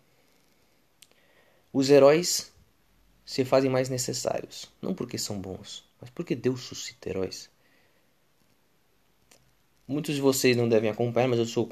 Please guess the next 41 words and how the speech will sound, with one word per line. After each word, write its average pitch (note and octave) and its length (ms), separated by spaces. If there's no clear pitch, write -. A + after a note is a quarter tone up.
eu - 80
sou G#2 140
teólogo, G#2+ 520
muitos G2+ 200
de G2+ 80
vocês G2+ 180
não A#2+ 140
sabem, C3 320
eu C3 80
tenho C#3 160
um C#3+ 80
curso - 520
de B2+ 140
Mariologia. B2+ 760
E C#3+ 60
nesse G3+ 260
meu D#3 160
curso, C#3 320
que - 40
são G#2+ 140
várias G#2+ 340
aulas, G#2+ 280
né, A#2 160
sempre A#3 540
que D3+ 160
tem F#3+ 160
um F#3+ 100
momento E3+ 380
muito F#3 260
crítico, - 440
muito E3+ 240
difícil D3+ 480
na C#3 80
história D3+ 260
da C#3+ 60
humanidade, C#3 500
Deus C#3 240
vai D3 140
lá D#3+ 80
e E3+ 60
permite D#3 680